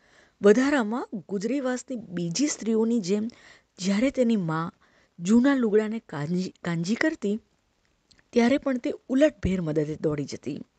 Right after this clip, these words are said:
સાંજે સાંજે જરી પટ્ટાવાળી જૂની સાડીઓની કિનાર ઉપરથી પટ્ટા પટ્ટા અલગ પાડતી. પણ એની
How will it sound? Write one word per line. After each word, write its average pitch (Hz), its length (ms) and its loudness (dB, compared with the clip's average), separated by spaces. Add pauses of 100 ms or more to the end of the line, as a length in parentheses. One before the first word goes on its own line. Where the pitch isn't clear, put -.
(760)
સાંજે 160 420 0
સાંજે 180 560 -4 (420)
જરી 214 360 0
પટ્ટાવાળી 240 540 -2
જૂની 226 640 0
સાડીઓની 202 600 -2
કિનાર 220 380 0
ઉપરથી 185 640 -4 (340)
પટ્ટા 285 280 -2
પટ્ટા 170 320 -2 (140)
અલગ 156 220 -4 (120)
પાડતી. - 460 -8 (840)
પણ 160 140 0
એની 156 240 0